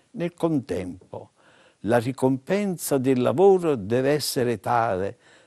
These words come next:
da garantire all'uomo e alla sua famiglia una vita dignitosa sul piano materiale, sociale, culturale e spirituale, pur tenendo conto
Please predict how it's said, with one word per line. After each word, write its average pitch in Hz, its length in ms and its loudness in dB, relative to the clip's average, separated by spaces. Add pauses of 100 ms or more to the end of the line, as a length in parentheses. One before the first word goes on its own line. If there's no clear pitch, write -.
da 110 320 0
garantire 127 840 2
all'uomo 117 840 2 (200)
e 107 200 -2
alla 98 340 2
sua 131 360 0
famiglia 147 680 -6 (420)
una 127 320 2
vita 156 460 0
dignitosa 127 1160 0
sul 123 400 -4
piano 123 520 0
materiale, 104 1120 -2
sociale, 113 920 -2
culturale 135 1080 -6
e 151 120 -2
spirituale, 139 920 0 (640)
pur 196 240 0
tenendo 170 520 2
conto 110 760 4